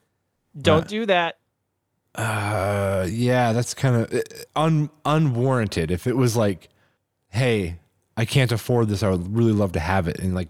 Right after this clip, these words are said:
Speaker 2: you were part of that conversation, somebody got it for you. I'd be like, "Ah, okay, it's still a little risky, but, you know, at least you, at least they knew it might be coming, I guess." But yeah, if, like, "Man, they got pimples."
Speaker 1: I
Speaker 2: Uh,
Speaker 1: mean, that,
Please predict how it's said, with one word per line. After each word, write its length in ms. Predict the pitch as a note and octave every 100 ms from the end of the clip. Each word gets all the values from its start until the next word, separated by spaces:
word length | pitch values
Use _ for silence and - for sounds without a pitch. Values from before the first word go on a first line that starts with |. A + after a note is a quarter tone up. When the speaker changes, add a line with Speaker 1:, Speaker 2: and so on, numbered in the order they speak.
| _
Speaker 2:
you 140 | G#2
were 60 | G#2
part 160 | - G2+
of 40 |
that 100 | F#2
conversation, 560 | - F#2 F2 F#2 F2+ E2+
somebody 220 | F2+ E2
got 140 | E2
it 80 | E2
for 180 | F2 G2
you. 180 | G2+ G2 _ _ _ _ _ _ _ _
I'd 120 | - F#2
be 60 |
like, 140 | G2 -
"Ah, 220 | F#2+ G#2+
okay, 300 | A2 - F#2 F2+
it's 140 | F#2+
still 180 | - C#3+
a 20 |
little 200 | B2 A2
risky, 360 | A2 G#2+ - A2+
but, 220 | G2+ - _ _ _ -
you 80 | F2+
know, 200 | D#2 D#2 _ _ _
at 60 | -
least 160 | C#3+ A2+
you, 160 | G#2 - _ _ -
at 60 | C#3+
least 180 | F3
they 100 | D3+
knew 280 | B2 A#2 A#2+
it 20 | A2+
might 220 | A2+ A#2
be 100 | B2
coming, 340 | - C3+ C#3+
I 100 | C#3+
guess." 280 | C#3+ D3 C#3+
But 260 | - G2+ - _ _ _ _ _ _ _ _
yeah, 140 | G#2+ G2+
if, 80 |
like, 100 | G2
"Man, 160 | G#2+ B2
they 80 | C#3
got 180 | C3+ -
pimples." 500 | A#2+ B2 F2 D#2 - _ _ _ _ -
Speaker 1:
I 100 | A#3+
Speaker 2:
Uh, 80 | A3
Speaker 1:
mean, 120 | A#3+
that, 200 | B3 A3+